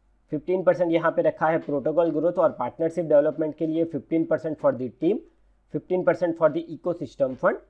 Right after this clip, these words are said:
टेन परसेंट ये लोग लिक्विडिटी के लिए रखा है और यहाँ पे जो बैलेंस टेन परसेंट है उसको रखा है जैकपॉट के लिए। तो कुछ इस तरह से यहाँ पे उन लोगों ने अपना टोकनॉमिक्स को यहाँ पे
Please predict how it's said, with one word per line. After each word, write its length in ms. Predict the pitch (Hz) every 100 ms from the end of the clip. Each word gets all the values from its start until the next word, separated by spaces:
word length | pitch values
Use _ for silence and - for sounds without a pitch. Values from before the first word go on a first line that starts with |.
| _ _ _
टेन 180 | 170 180
परसेंट 320 | 180 175 185
ये 80 | 165
लोग 180 | 170 160
लिक्विडिटी 520 | 147 156 165 143 160
के 100 | 143
लिए 200 | 139 131
रखा 280 | 123 - 131
है 200 | 170 - _ -
और 140 | 131
यहाँ 240 | 131 135 139
पे 60 | 143
जो 120 | 147
बैलेंस 440 | 123 135 160 180 -
टेन 160 | 135 120
परसेंट 360 | 127 135 135
है 60 | 202
उसको 260 | 160 -
रखा 240 | 139 - 139
है 140 | 202
जैकपॉट 480 | 135 123 - 131 -
के 100 | 127
लिए। 340 | 117 110 113 - _ _ -
तो 60 | 139
कुछ 160 | 185
इस 160 | 202 -
तरह 180 | 175 156
से 120 | 160
यहाँ 220 | 127 139
पे 120 | -
उन 120 | 143 135
लोगों 220 | 127 135
ने 60 |
अपना 200 | 131 143 127
टोकनॉमिक्स 540 | 123 127 131 127 123
को 120 | 131
यहाँ 280 | 117 110 113
पे 100 | 233